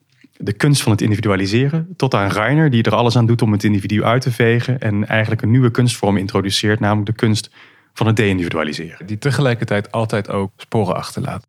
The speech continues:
Speaker 2: Vingerafdrukken letterlijk op het schilderij.
Speaker 1: Zeker, die kan daar, ook hij kan daar niet, kon daar niet, of kan, hij leeft nog,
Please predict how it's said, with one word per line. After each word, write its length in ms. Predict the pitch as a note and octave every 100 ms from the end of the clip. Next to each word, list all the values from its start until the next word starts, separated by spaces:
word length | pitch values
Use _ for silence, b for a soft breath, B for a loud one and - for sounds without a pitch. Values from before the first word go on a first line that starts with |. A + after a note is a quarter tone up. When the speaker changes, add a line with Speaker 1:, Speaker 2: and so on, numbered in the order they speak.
| _
Speaker 2:
Vingerafdrukken 840 | - B2+ A2+ G2+ - F#2 - -
letterlijk 380 | G#2 F#2 F#2+ F#2
op 120 | G#2 -
het 100 | G2+
schilderij. 500 | - F#2 F#2+ F2 -
Speaker 1:
Zeker, 500 | - - B2 A#2+ F#2
die 120 | F#2+
kan 160 | A2 A2
daar, 400 | G2+ G#2+ - -
ook 140 | B2+
hij 140 | - A#2
kan 140 | B2
daar 100 | A2
niet, 140 | G#2 -
kon 140 | - A2+
daar 100 | G#2
niet, 160 | G#2
of 140 | C3+ -
kan, 220 | A2+ A2+
hij 100 | G2
leeft 220 | G2 A#2
nog, 160 | G2+